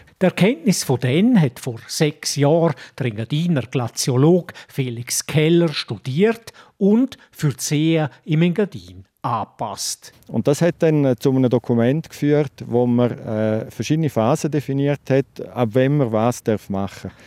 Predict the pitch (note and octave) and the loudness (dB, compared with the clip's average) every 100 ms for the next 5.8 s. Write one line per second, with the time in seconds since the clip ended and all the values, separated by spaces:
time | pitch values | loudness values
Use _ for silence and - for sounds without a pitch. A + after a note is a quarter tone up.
0 | - C#3 D3 - F3 - - B3 G3+ D#3+ | -2 0 0 0 -2 -4 -6 -2 2 4
1 | D3+ D#3+ - - E3 F3+ F3+ - - E3+ | 4 2 -2 0 2 2 0 -6 0 0
2 | E3 _ - A#2 - _ _ - A#2+ C#3+ | 0 _ -4 -4 -6 _ _ -8 -6 0
3 | D#3+ G#3 - C3+ C#3 A#2+ B2+ A2 G#2 F#2+ | 2 2 0 -2 0 0 0 -2 -6 -8
4 | G#2+ - A#2 C#3+ - - D3+ D3 - - | -12 -6 -2 -2 -2 0 2 0 -4 -10
5 | - - C3 - B2+ D3 D3 C3+ | -20 -8 -6 -4 0 2 2 2